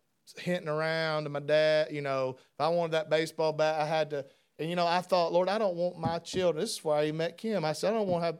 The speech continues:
but, you know, finally one day, I told Lord, "I don't care. If I gotta be broke, if I don't have anything,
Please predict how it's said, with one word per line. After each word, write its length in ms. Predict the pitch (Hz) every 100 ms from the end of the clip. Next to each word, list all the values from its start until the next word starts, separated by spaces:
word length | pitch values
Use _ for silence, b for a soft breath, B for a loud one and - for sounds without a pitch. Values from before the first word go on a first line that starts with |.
| -
but, 200 | 160 160
you 120 | 180
know, 260 | 202 190 190 _ _ _ _ _ _ _ _ _ _ _ _
finally 400 | 190 226 226 202
one 200 | 180 175
day, 340 | 180 180 185 - _ _ _ _ _ _ _ _ _ _ - -
I 60 |
told 240 | 160 196 247
Lord, 200 | 226 208
"I 80 | 196
don't 220 | 214 214
care. 360 | - 311 170 - _ _ _ _ _ -
If 140 | 127
I 80 | 170
gotta 240 | 196 208
be 140 | 185 175
broke, 480 | 180 208 208 208 -
if 120 | 151
I 80 | 160
don't 200 | 190 180
have 200 | 170 175
anything, 580 | 220 226 190 180 165 160